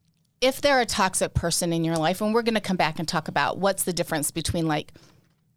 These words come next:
just somebody who shows up negative in your life and somebody who is really toxic. But if they're a really toxic person in your life, then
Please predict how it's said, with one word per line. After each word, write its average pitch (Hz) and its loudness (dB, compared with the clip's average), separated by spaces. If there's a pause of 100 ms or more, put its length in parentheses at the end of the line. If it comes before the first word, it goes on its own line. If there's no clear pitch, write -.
(140)
just 202 2
somebody 180 0
who 175 0
shows 165 0
up 170 0
negative 165 -2
in 185 2
your 185 0
life 196 0
and 175 -2
somebody 170 -2
who 165 0
is 156 -2
really 143 -2
toxic. - -6
But 160 0 (460)
if 214 -2
they're 220 4
a 208 2
really 226 2
toxic - -2
person 214 -2 (720)
in 202 0
your 220 2
life, 208 0 (420)
then 202 2